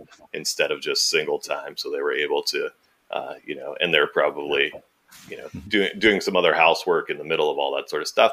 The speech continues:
but making sure that we're, I'm still getting the message across that we're still talking, that there's still, like, just even more communication than maybe ever before,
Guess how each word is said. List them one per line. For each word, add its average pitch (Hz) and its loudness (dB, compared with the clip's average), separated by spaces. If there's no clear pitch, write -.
but 95 2
making 117 2
sure 104 4
that 92 4
we're, 120 -4
I'm 104 -6
still 117 0
getting 117 4
the 104 -2
message 101 2
across 90 4
that 80 -4
we're 85 -4
still 95 2
talking, 87 2
that 82 -4
there's 80 -2
still, 85 0
like, 87 -4
just - -6
even 104 0
more 95 4
communication 82 -2
than 95 2
maybe 104 4
ever 90 2
before, 78 -2